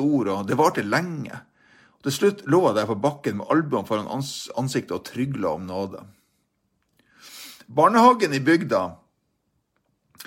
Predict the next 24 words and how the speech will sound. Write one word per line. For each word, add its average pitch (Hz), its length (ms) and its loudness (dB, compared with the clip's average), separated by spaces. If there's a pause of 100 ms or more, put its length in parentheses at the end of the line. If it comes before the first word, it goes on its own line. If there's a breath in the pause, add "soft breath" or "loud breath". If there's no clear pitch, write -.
(220 loud breath)
lå 156 160 4
rett 190 240 4
ved 165 100 0
fotballbanen, 135 720 0
og 104 100 -6
på 120 80 -4
sidelinja 147 600 2
sto 120 160 -8
styreren 151 680 -8
i 95 80 -10
barnehagen 117 720 2
og 87 80 -12
så 113 220 -4 (100)
på - 140 -12
det 85 100 -6
her, 82 240 -8
eh, 90 460 -10
sparkinga. - 640 -8 (320 soft breath)
Hun 139 120 -4
gjorde 151 340 0 (180)
ingenting. 120 580 -6 (140)
Hun 117 80 -14
sa 165 320 2
ingenting. 175 500 -4